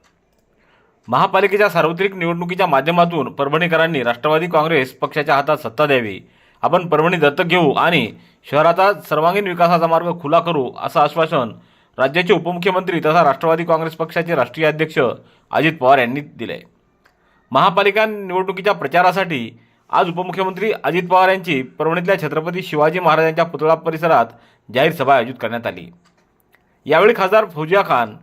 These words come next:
आमदार राजेश विटेकर, माजी आमदार विजय गव्हाणे, प्रथम महापौर तथा महानगर जिल्हाध्यक्ष प्रताप देशमुख, अक्षय देशमुख, माजी आमदार डॉक्टर मधुसूदन केंद्रे, संतोष बोबडे यांच्यासह अन्य नेते व पदाधिकारी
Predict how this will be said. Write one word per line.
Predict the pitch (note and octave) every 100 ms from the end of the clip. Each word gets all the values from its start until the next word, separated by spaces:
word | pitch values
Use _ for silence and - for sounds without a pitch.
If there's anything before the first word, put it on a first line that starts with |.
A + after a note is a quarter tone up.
| _ _ _
आमदार | B2 E3+ F#3+
राजेश | D3 F3 D#3+
विटेकर, | D#3+ F3 B2+
माजी | B2 C3+ E3
आमदार | F3 F3+ G3 - _ -
विजय | C3 F#3
गव्हाणे, | F3+ D3 D3+ A2 G#2 - _ -
प्रथम | C#3 F#3+
महापौर | F#3+ F3 F3 F#3+
तथा | E3+ F#3
महानगर | F#3 C#3+ D#3+ F3 F#3
जिल्हाध्यक्ष | E3+ F3 F3 F3
प्रताप | E3+ C3 E3+ D3
देशमुख, | D3 E3 B2 G#2 - _ _ _
अक्षय | - - F#3+
देशमुख, | F3+ E3+ C3 A2+
माजी | B2 D3
आमदार | E3+ E3+ F#3 F3+ - -
डॉक्टर | C3 E3
मधुसूदन | C#3+ D#3 E3 F3
केंद्रे, | E3+ D3 C#3 A2 G#2 - _ _
संतोष | C#3 D3 F#3+
बोबडे | E3 E3+ E3+
यांच्यासह | D#3 D#3 F3+ F#3+ D#3
अन्य | F#2+ D3 E3+
नेते | D#3 D#3+
व | F3
पदाधिकारी | E3+ D3 D#3 D#3+ E3 A#2+